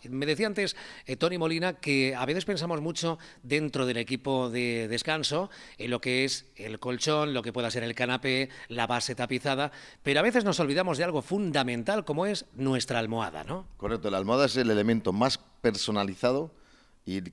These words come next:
Speaker 2: y más especial para, del equipo de descanso. Tú puedes elegir un muy buen colchón, una muy buena base.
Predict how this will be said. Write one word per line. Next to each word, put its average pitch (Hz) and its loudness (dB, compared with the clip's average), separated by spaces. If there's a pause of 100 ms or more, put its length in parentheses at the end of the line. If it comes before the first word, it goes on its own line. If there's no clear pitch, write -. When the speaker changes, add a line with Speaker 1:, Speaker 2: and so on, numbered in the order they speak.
(120)
Speaker 2:
y 98 -4
más 107 0
especial 110 -2
para, 98 -2
del 90 -2
equipo 92 -2
de 101 2
descanso. 85 -4
Tú 101 -6
puedes 98 -2
elegir 98 -2
un 92 0
muy 107 0
buen 98 -2
colchón, 127 -4
una 87 -4
muy 107 -2
buena 101 -2
base. 104 -8